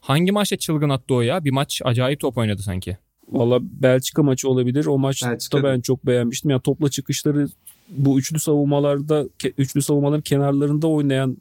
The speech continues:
Speaker 2: oyuncuların topla çıkışları beni hep çok etkiler. Zago'dan beri diyeyim.
Speaker 1: Toşic'ten
Speaker 2: Ee,
Speaker 1: beri diyeceksin
Speaker 2: <laughs>
Speaker 1: sandım ama tamam, yok, Zago'dan beri olsun.
Speaker 2: Evet, Johnston ismini sayabilirim ki gördüğüm kadarıyla Celtic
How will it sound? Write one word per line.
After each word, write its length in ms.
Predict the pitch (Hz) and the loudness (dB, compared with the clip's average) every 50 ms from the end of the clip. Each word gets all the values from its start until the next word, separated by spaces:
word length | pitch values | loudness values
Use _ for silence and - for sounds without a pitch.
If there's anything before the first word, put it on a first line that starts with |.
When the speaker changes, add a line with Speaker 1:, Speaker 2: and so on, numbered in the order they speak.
| _ _ _ _ - | _ _ _ _ -4
Speaker 2:
oyuncuların 600 | - 127 123 123 123 123 135 127 139 151 165 170 _ _ _ _ _ - | 0 2 2 2 2 0 0 0 0 0 0 -4 _ _ _ _ _ -2
topla 280 | - 151 143 - 151 135 | 0 0 0 2 0 -2
çıkışları 380 | - - - - - 156 143 | -2 -2 -6 -2 0 2 2
beni 140 | 135 135 139 | 2 2 0
hep 80 | 135 - _ _ - _ - | 0 -2 _ _ -20 _ -2
çok 180 | - 120 117 - _ _ _ _ _ _ - | 0 0 0 -2 _ _ _ _ _ _ 0
etkiler. 560 | 139 131 127 - - 117 123 135 156 - - - - | 0 0 0 2 2 4 4 2 0 -2 -6 -6 -4
Zago'dan 540 | 117 120 135 139 139 139 117 120 113 117 | -2 0 0 2 2 2 2 2 2 2
beri 220 | 110 107 110 107 95 | 2 0 -2 -2 -2
diyeyim. 220 | 110 110 135 196 - _ _ _ _ _ _ _ _ _ _ _ _ _ - | -2 0 0 -2 -2 _ _ _ _ _ _ _ _ _ _ _ _ _ -8
Speaker 1:
Toşic'ten 640 | - - 175 160 - - - 123 120 147 135 139 | -2 -2 -2 -2 -2 -4 -4 -2 0 0 0 0
Speaker 2:
Ee, 40 | 135 | 0
Speaker 1:
beri 160 | 131 131 131 | -2 -2 0
diyeceksin 500 | 135 135 135 131 143 143 - 151 170 156 | 0 0 0 0 0 0 -2 -2 -2 -2
Speaker 2:
<laughs> 60 | 151 - | -2 -2
Speaker 1:
sandım 300 | 156 147 160 190 185 180 | -2 -2 -2 -2 -2 -2
ama 120 | 170 208 226 - | -2 -2 -2 -2
tamam, 240 | - 156 143 139 135 | -4 -4 -2 0 0
yok, 160 | 131 131 123 | -2 -2 -2
Zago'dan 540 | 131 147 139 127 139 135 123 127 131 127 131 | 0 0 0 2 0 0 2 2 0 0 -2
beri 160 | 135 131 135 | -4 -6 -6
olsun. 300 | 139 131 123 - 160 180 _ _ _ - - - | -6 -6 -6 -6 -10 -12 _ _ _ -20 -8 -2
Speaker 2:
Evet, 260 | 151 147 139 131 123 | 2 4 4 4 2
Johnston 400 | 131 139 143 147 143 156 - 170 | 2 2 2 2 0 0 -2 0
ismini 280 | 156 147 - - 156 151 | 0 0 0 0 -2 0
sayabilirim 440 | - 170 156 156 170 190 226 269 240 | 0 0 0 0 0 0 0 -2 -2
ki 340 | - - 196 190 175 139 _ _ _ _ _ _ _ - | -2 -2 -2 -2 -2 -4 _ _ _ _ _ _ _ -6
gördüğüm 360 | - - 147 151 151 170 170 | 0 2 2 2 4 2 2
kadarıyla 280 | - 165 151 151 180 190 | 2 2 2 2 0 0
Celtic 440 | - - 170 170 165 160 - 175 | 0 0 0 0 0 -2 -6 -10